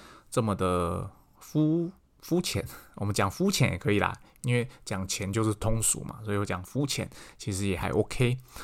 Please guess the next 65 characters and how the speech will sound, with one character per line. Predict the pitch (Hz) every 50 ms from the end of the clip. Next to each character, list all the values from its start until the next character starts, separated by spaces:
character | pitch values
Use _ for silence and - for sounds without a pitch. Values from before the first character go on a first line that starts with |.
| - - - - - - - -
那 | 165
其 | 160 151
实 | 147 143
我 | 143 131 123
这 | 120 135
样 | 139 131 127
分 | - 147 147 151
享 | - 117 95
就 | 95 104
是 | 113
说， | 120 120 - -
诶， | 160 185 -
我 | - 101
们 | 92 98 98
工 | - 139 151 147
作 | - 151 120
的 | 95
时 | 92 95
候 | 98 95
的 | 90
信 | 90 - - - 120 104 98
念 | 98 101 92 87
到 | 82 82 80
底 | - 87
是 | 95 98
什 | 90 - -
么？ | - - - _ _ _ _ - - - - - - - - - - -
什 | - 127
么 | 131 143
叫 | 165 165
做 | 156 160
信 | 151 - - - 160 139 113 107 113
念？ | 117 107 - - - - - - - - _ _ - - _
信 | - - - - 233 214 180 185
念 | 196 196 165 113 98
指 | - - - -
的 | - 90
就 | 87 101
是 | 107
说， | 117 120 123 135 139 - _ _ -
你 | 104 101 98 92 90 - - - 135
现 | - - - 196
在 | 180 185 180
在 | 170 156
执 | 131 131 - - 101
行 | 95 - - 90
你 | 78 -
现 | - - 101
在 | 92
的 | 90 -
工 | - - 87 92 98
作， | - - -
不 | 127 - -
论 | 147 175 175 139
你 | 110 92 92
的 | - 87
职 | - - - 98 98
位 | 107 120 113 107
是， | 95 - 117 110 104 - - - - - - - -
呃， | - 101 95 95
现 | - - 143 135
场 | 127 - 95 87
的 | 92 92 87 78
组 | - - - 92
装， | 95 - 131 135 147 156 170